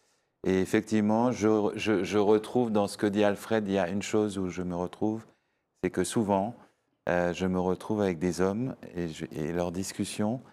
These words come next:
euh, j'ai du mal à trouver les atomes crochus parce que, euh, leur regard sur la femme ne correspond pas à mes repères éducationnels.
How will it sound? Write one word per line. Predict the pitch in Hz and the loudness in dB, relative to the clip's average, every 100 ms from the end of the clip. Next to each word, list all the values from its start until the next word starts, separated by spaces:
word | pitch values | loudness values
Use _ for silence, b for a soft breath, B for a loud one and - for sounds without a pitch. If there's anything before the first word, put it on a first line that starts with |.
| b b _ - | b b _ -8
euh, | 82 | -4
j'ai | 87 | -4
du | 82 | -2
mal | 92 98 104 | 0 0 0
à | |
trouver | 90 - 87 92 | -6 -8 -4 -2
les | 90 82 | -2 -4
atomes | 90 - 90 | -4 -4 -8
crochus | 82 87 - 104 123 - | -6 -10 -8 -8 -8 -8
parce | 90 - | -8 -8
que, | - 107 107 b b b b _ _ 76 | -8 -6 -6 b b b b _ _ -10
euh, | 76 69 | -8 -2
leur | 90 82 | -2 0
regard | 98 98 107 107 | 0 2 4 2
sur | 104 92 | -2 -4
la | 92 87 | -2 -2
femme | - 110 117 | -2 -2 -2
ne | 95 | -4
correspond | - 92 92 92 | -2 -2 -4 -6
pas | 82 110 | -2 -2
à | 120 - | -2 -2
mes | 92 92 | -2 -2
repères | 87 95 107 107 | -2 -2 -2 -2
éducationnels. | 101 87 90 90 - 92 90 - | -4 -8 -8 -8 -8 -8 -8 -10